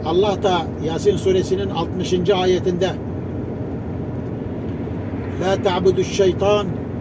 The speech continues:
innehu lekum aduvun mubin" diyor. Şeytana ibadet etmeyin. Ya işte sor, "Şeytana ibadet ediyor musun?" diye sor. Kimse "Ben ediyorum." demez.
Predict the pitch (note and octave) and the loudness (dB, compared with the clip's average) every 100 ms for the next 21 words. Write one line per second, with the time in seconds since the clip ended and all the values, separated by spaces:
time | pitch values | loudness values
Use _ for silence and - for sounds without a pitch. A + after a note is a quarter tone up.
0 | - - - E3+ G3+ F#3 F#3 G3+ G3 G#3 | -6 -4 -2 -2 2 6 6 6 6 4
1 | - - G3+ G#3 G3+ F#3+ G3 A#3 A3 F3 | 4 2 4 4 4 2 2 0 0 2
2 | D3+ B2+ - - - - - - - - | 2 0 -4 -6 -6 -6 -6 -6 -6 -2
3 | C#3+ F#3+ F#3+ G3 F#3+ G#3 G3+ G#3+ A3+ - | -2 0 0 0 4 6 6 6 6 4
4 | G3 D3+ B2 - - - - - - - | 0 0 -2 -4 -4 -4 -6 -4 -4 -4
5 | D3 F#3 F#3+ F3 A3 G#3 - - - - | 0 2 2 2 4 4 2 -4 -4 -4
6 | - - - - - - A3+ G#3+ - - | -4 -4 -4 -4 -2 2 4 4 2 -4
7 | - - - - - - - - - - | -6 -6 -6 -6 -6 -6 -6 -6 -6 -6
8 | - - - - - - F3+ G3+ G3+ G3+ | -4 -4 -6 -6 -4 0 2 2 2 2
9 | G3 G3+ G#3 - G3+ A3 G#3 G3 F#3+ F3 | 4 4 4 4 4 4 4 0 0 2
10 | F3+ - A3+ G#3 - A3+ G#3 G3+ G3+ F#3+ | 2 4 4 4 2 -4 0 2 2 0
11 | - F#3+ F#3 F#3+ F#3+ G#3 B3 G3 - | 2 2 6 4 4 2 2 0 -2